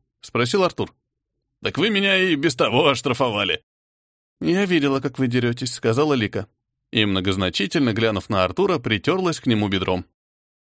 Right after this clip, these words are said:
«Да я и вижу», усмехнулась Вика, глянув на Лёню. И губа у него разбитая, и нос заметно припух, а ему хоть бы хны. «Да это чушня! У меня в Москве бригада была. Мы на Артура наехали, а он...»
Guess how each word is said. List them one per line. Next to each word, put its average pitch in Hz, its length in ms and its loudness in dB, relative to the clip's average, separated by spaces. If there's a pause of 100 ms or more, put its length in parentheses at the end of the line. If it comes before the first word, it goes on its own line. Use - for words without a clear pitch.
«Да 175 240 2
я 147 260 2
и 139 100 2
вижу», 101 440 0 (200)
усмехнулась 107 720 -2
Вика, 175 340 0
глянув 117 380 0
на 113 120 2
Лёню. 92 340 -2 (640)
И - 140 -2
губа 107 440 2
у 135 100 -2
него 120 240 0
разбитая, 92 720 -2
и 82 40 -8
нос 101 360 -2
заметно 120 500 0
припух, 101 600 -4
а 170 160 -2
ему 190 320 0
хоть 170 240 0
бы 87 100 -4
хны. 90 300 -6 (880)
«Да 151 160 2
это 190 320 0
чушня! 180 800 0
У - 120 -4
меня 160 300 4
в 139 40 -2
Москве 196 420 2
бригада 143 400 2
была. 90 260 -4 (320)
Мы 240 160 2
на 185 160 4
Артура 175 340 4
наехали, 151 440 0
а 160 180 4
он...» 202 280 0